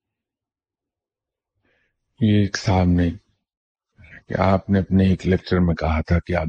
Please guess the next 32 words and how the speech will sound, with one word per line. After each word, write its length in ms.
بیعت 300
نہیں 320
لیتے، 240
جبکہ 360
کچھ 200
دن 240
پہلے 320
ایک 200
صاحب 320
سے 140
ملاقات 460
ہوئی 240
جو 140
لندن 440
سے 160
آئے 220
تھے، 240
وہ 100
کہہ 180
رہے 300
تھے 200
کہ 140
وہ 320
اور 100
ان 200
کے 180
فرزند 440
ہیں، 120
شاید 200
لکھا 420
کہ 60
فرزند 440